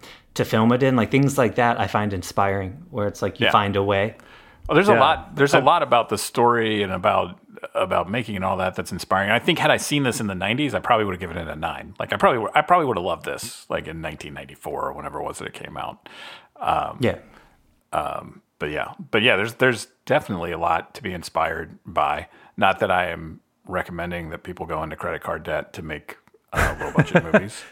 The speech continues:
Speaker 2: but hey, it worked for Kevin, so there you go.
Speaker 3: <laughs> Yeah, and as far as
Speaker 1: That's another
Speaker 3: cultural
Speaker 1: documentary.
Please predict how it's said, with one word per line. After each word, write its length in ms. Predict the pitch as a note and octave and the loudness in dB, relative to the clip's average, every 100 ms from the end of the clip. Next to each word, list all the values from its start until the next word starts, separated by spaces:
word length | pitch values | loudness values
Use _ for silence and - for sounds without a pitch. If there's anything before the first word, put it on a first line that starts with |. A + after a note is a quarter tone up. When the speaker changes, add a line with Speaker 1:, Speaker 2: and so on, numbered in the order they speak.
| - - - - - - - | -20 -20 -20 -20 -20 -16 -10
Speaker 2:
but 260 | B2 G2 | -2 0
hey, 140 | G2 A#2 | 2 2
it 80 | G#2 | 2
worked 180 | A#2 - | -2 -4
for 100 | - | -4
Kevin, 320 | D3 G#2+ G#2 - _ _ - | -2 -2 -4 -10 _ _ -14
so 360 | - F2 E2+ - - _ - | -4 -2 -2 -10 -20 _ -14
there 120 | A#2 | -10
you 80 | A#2+ | -8
go. 120 | C3+ - - - | -8 -8 -4 0
Speaker 3:
<laughs> 120 | - - _ _ - | 0 -2 _ _ 2
Yeah, 280 | A#2+ A2 - _ _ - | 4 4 -4 _ _ 0
and 140 | D#3 | 2
as 100 | E3+ | 4
far 160 | - G3+ | 4 4
as 60 | B2 | 4
Speaker 1:
That's 120 | - | 6
another 300 | - A#2+ A#2+ | 6 6 6
Speaker 3:
cultural 80 | D#3 | 6
Speaker 1:
documentary. 720 | G#2+ - A#2 G#2+ A2 G#2 | 4 4 4 4 2 0